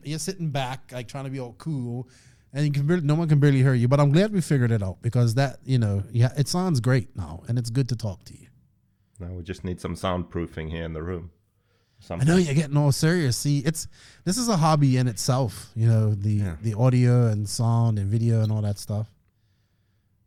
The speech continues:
Speaker 1: It's, uh, it's pretty addictive. And it's like anything, the more you spend, the better it is. So,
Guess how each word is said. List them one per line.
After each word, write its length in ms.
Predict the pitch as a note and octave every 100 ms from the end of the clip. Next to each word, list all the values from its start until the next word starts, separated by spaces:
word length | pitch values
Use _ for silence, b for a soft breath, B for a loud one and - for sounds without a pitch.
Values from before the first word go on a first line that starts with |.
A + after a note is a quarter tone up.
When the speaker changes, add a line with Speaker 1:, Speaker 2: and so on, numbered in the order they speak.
| -
Speaker 1:
It's, 200 | A#2 -
uh, 240 | B2+ G#2+ G#2
it's 120 | C#3
pretty 280 | - F3+ B2+
addictive. 460 | B2+ - E3+ - - _ _ _ _ _ _ _ _ _ _ _ _ _ - -
And 420 | C#3 C#3+ C3+ A2 - -
it's 160 | D3 -
like 140 | C#3+
anything, 320 | D3 D3 C3+
the 80 | B2
more 180 | C3+ D3
you 140 | C#3+
spend, 320 | C3+ D3 C3 A#2
the 80 |
better 300 | A2+ B2 A#2+
it 80 | A#2
is. 240 | A#2+ G2 - B B B B B
So, 480 | - G3 G3 F#3+